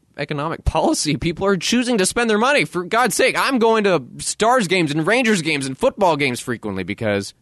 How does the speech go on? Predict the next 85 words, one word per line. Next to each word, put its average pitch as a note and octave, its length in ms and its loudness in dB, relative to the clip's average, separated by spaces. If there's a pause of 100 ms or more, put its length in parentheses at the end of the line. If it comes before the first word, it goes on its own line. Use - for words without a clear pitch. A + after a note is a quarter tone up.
(120)
I G2+ 100 -2
want G#2 400 -4
to A2 80 -10
spend A2 240 -6
my G#2 100 0
money D3 240 0
on F#2 140 -4
that. D2 260 -8 (200)
Well, A#2 100 -12
guess A#2+ 260 -4
what? D#3+ 220 -2 (300)
Those D#2 180 -14
ticket C#3 300 -8
sales F2 440 -8 (240)
go F2 160 -4
to E2 140 -12
the E2 180 -8
owners, C3 300 -6
they G2 80 -6
go E2+ 140 -8
to D#2 80 -12
the D#2 100 -12
players, C3 340 -2
they A2+ 80 -6
go F#2 100 -6
to E2+ 80 -10
the E2 100 -12
people F#2+ 280 -12
serving F#2 320 -8
me E2+ 80 -8
my E2 160 -6
beer F2 220 -6
and D#2+ 80 -6
my D#2+ 100 -4
hot G2 220 -4
dog, D#3+ 200 -2
which G2+ 140 -2
I A#2+ 120 0
also E3 260 0
pay G2 200 -2
for, B2+ 200 -2
and D#3 100 -4
I'm E3 60 -2
still B3 240 0
willing A#2 280 2
to F2 60 -4
do F2 160 -6
that. D2+ 220 -6 (200)
And A2 80 -10
then B2 80 -2
I A#2+ 60 0
pay B2+ 140 0
for C3 100 -2
parking, B2 380 0
the F#2+ 80 -4
people G#2 240 -4
who A2 80 -6
manage C3+ 260 -2
the - 60 -12
parking. F2+ 340 -6
I'm E2+ 60 -10
helping B2+ 320 -2
give A#2+ 180 -4
people B2 220 -8
jobs A2 420 0
and G2 80 -6
that F2+ 160 -8
sit - 200 -10
there G#2+ 140 -4
and F#2+ 120 -8
serve G#3 260 0
me G#2 220 -4
as F#2 100 0
a F#2 80 -2
hot G2+ 220 -4
dog, D#3 200 0
but C3 140 -6
they're C#3 200 -2
getting D3 260 -2
money G#3 240 0
from C#3 220 0
it, - 80 -2
and C#3 120 -2
they D3 100 -2
can D#3+ 100 0